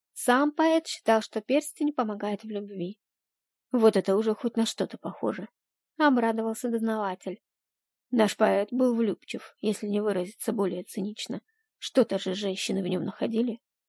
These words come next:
Любовный амулет — это уже по нашей части". "Вот только в тысяча восемьсот двадцатом году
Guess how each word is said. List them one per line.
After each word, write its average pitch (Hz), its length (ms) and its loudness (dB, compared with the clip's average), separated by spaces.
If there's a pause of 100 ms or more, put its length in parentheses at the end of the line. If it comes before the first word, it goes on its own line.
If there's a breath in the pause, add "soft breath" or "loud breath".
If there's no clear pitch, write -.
(460)
Любовный 202 560 2
амулет — 185 480 -4
это 226 220 -2
уже 185 200 -2
по 220 160 -2
нашей 185 300 -8
части". - 500 -12 (1000)
"Вот 277 280 4
только 285 300 4
в - 40 -4
тысяча - 380 2
восемьсот 240 440 2
двадцатом 214 480 -2
году 214 300 -4